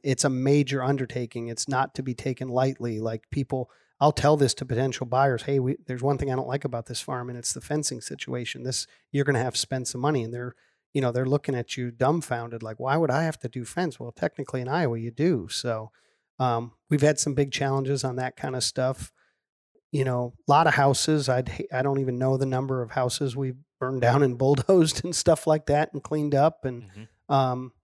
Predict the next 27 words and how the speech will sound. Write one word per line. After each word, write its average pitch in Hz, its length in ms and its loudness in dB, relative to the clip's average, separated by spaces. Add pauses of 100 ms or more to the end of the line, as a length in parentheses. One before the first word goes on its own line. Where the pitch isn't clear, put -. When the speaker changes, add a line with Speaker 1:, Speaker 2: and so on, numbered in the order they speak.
(140)
Speaker 1:
that 143 160 4
kind 139 180 0
of 135 80 2
stuff. - 340 0
Those 139 220 0
are, 135 300 0
you 135 140 -4
know, 123 260 -4 (140)
bigger 139 220 0
challenges. 131 680 -2 (440)
Um, 131 500 -6 (420)
yeah, 151 200 4
not, 160 340 2
not 214 220 4
a - 20 6
lot 165 220 6
of 139 60 8
other 147 140 4
stuff - 300 2
that 127 120 0
I 131 100 2
would 127 160 0 (100)
say 135 300 0
have 123 180 -2
been 123 300 -4 (100)
insurmountable 131 920 0
or 120 220 -8